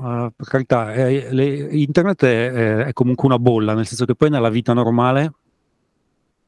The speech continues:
nel-, nella vita reale, eh, il delta fra l-, il peggio che si vede sui social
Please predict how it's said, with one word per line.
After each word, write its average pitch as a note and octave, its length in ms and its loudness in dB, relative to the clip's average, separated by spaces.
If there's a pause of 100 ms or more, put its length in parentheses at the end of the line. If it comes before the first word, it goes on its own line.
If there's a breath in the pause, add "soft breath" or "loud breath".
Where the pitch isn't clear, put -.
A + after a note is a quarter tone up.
(460)
nel-, G#2+ 340 -8
nella A2 180 -4
vita A#2+ 240 2
reale, B2 560 2 (580 loud breath)
eh, G#2 580 -4 (320)
il A2 320 -2
delta C3+ 720 0
fra B2+ 340 0
l-, C3 280 -4
il A#2 260 -4
peggio B2 500 2
che A#2+ 160 0
si - 140 -4
vede B2 480 2
sui A#2 220 -2
social A2+ 920 0